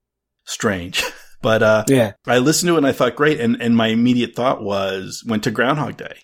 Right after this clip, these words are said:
Speaker 2: Yeah.
Speaker 1: Is as a movie that I've gone back to. And, and we relate to, um, my, my brother and I, we kinda relate to each other through movies. It's kind of the first thing. Um, we, we live a few states apart, but when we, when we talk or when we see each other, it's always, "What movies are you seeing? What have you,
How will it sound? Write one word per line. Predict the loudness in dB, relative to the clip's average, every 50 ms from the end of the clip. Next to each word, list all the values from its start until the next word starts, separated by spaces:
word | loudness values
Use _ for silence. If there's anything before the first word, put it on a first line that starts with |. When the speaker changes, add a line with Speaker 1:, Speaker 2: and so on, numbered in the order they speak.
| _ -2
Speaker 2:
Yeah. | 0 0 0 0 -2
Speaker 1:
Is | -6 -6 -6 -8 -8
as | -6 -4 -4 0 0
a | 2
movie | 2 2 2 2 0 -2 -2
that | -2 -4 -4
I've | -4 -6 -6
gone | -4 -2 -2 -2 -2
back | -4 -4 -4 -6 -8 -10 -12 -10
to. | -8 -8 -6 -4 -4
And, | -6 -4
and | -4 -2 -2 0
we | 0 -2 -2
relate | -2 0 0 2 2 2 0 0 -2 -4 -8
to, | -8 -4 -2 -2 0 0 0 -2 -2 -6 -8 -12 _ _ _ _ _ _ _ _ -8
um, | -6 -4 -2 -2 -2 -2 -2 -4 -6 -10 _ _ _ _ _ _ _ _ _ _ _ _ -4
my, | 0 2 2 2 2
my | 2 0 0
brother | 4 4 6 6 6
and | 4 4
I, | 2
we | 0 0
kinda | 0 0 0 2
relate | 2 2 2 2 2 0 0 -2
to | -2 0 0
each | 0 0 0 0
other | 0 0 0 -2
through | -4 -2 -2 0 2
movies. | 2 2 2 0 -2 -6 -8
It's | -12 -12
kind | -8 -6 -6 -4
of | -4
the | -6
first | -8 -4 0 0 0 0 0 -4
thing. | -4 -4 -2 -2 -4 -6 -10 -14 _ _
Um, | -12 -10 -10 -8 -8 -6
we, | -6 -6 -6 -6 -4
we | -4 -2 0
live | 2 2 2 2
a | 0
few | -6 -4 -6 -4 -4
states | -4 -4 -4 -6 -6 -8 -10
apart, | -14 -12 -12 -12 -10 -10 -12 -14 _ _ _ _ _ _ _ _ _
but | -6 -6 -4 -4
when | -2 -2 0 0 0
we, | 0 0 -2
when | -2 -4 -2 -2 -2
we | -2
talk | -2 0 2 2 2 2 0 -4
or | -6 -6
when | -4 -4
we | -6 -6
see | -4 -2 -2 0
each | -2 -2 -4 -4
other, | -4 -4 -4 -4 -6
it's | -6 -6 -6
always, | -4 -4 -4 -4 -4 -6 -6 -6
"What | -6 -8 -6 -6
movies | -6 -8 -6 -6 -8 -8 -8
are | -10 -12
you | -12
seeing? | -12 -8 -4 -2 -2 0 0 -2 -2
What | -2 -4 -6
have | -8 -10 -12
you, | -16 -18